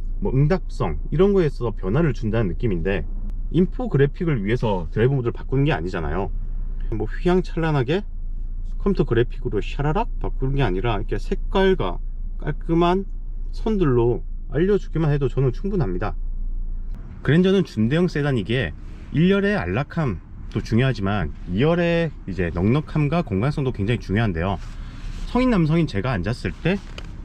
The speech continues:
무릎 공간도 충분하고 이제 위에 헤드룸 공간도 크게 불편함 없이 이루어져 있습니다.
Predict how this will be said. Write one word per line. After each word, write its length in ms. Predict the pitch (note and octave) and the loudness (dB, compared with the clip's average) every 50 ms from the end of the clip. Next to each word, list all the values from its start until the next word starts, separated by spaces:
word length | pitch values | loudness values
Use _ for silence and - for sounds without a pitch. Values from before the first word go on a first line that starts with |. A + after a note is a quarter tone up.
| - - - - - - - A2+ A2+ - A2+ | -10 -10 -10 -10 -10 -8 -8 -8 -4 0 2
무릎 180 | B2+ F3+ A#3 | 2 2 4
공간도 340 | - A3+ G#3 G3+ G3 E3+ D3 | 4 4 4 4 4 4 2
충분하고 640 | B2 - - G#3+ F#3+ G3+ F#3 C3 G2 G#2+ D3 E3 - - - - - - - - - - - - - - - - - - | 2 2 0 0 2 2 2 2 2 2 2 2 2 0 -6 -10 -12 -12 -12 -10 -10 -10 -10 -10 -10 -10 -10 -8 -8 -2
이제 120 | - A2+ | 2 2
위에 260 | G#2 G2 A#2+ D3+ D#3+ | 4 4 4 4 4
헤드룸 360 | D#3 F#3 F#3 A3 G#3+ G#3+ A3+ G#3+ | 4 4 2 2 2 4 4 4
공간도 520 | D3+ B2 A2+ A2 A2 G2+ B2 C#3+ C3 - - - - - | 4 4 4 2 2 2 2 0 0 -2 -6 -10 -12 -10
크게 180 | - - F3 C#3+ | -2 0 0 0
불편함 380 | - D3+ - - E3+ D#3 A2+ | 0 -2 -2 0 0 2 2
없이 380 | E2+ D2 - - - A#2+ G#2+ - - - - - - - - - - - - - - - - - - - - - - - - - G2 F#2+ F2+ F2+ F2+ F2+ F2 F2 - - - G#2 G#2 - - - - - - - - - - - - - - - - - - - - - - - - - - - - - - - - - | 0 -2 -2 -2 0 2 2 0 0 -4 -6 -6 -6 -6 -6 -6 -6 -6 -8 -8 -8 -6 -6 -6 -6 -6 -6 -6 -8 -8 -8 -8 -8 -8 -8 -6 -6 -4 -4 -4 -4 -4 -6 -8 -8 -8 -6 -6 -6 -6 -6 -6 -6 -6 -6 -4 -4 -4 -4 -4 -4 -6 -6 -6 -6 -6 -6 -6 -6 -6 -6 -6 -6 -6 -6 -4 -2 -2
이루어져 260 | A#2 C3 C#3+ A#2 G2+ | 0 0 0 0 0
있습니다. 400 | E2+ - - E2+ D2+ D2+ E2 D#2 | -2 -4 -4 -4 -4 -2 -4 -4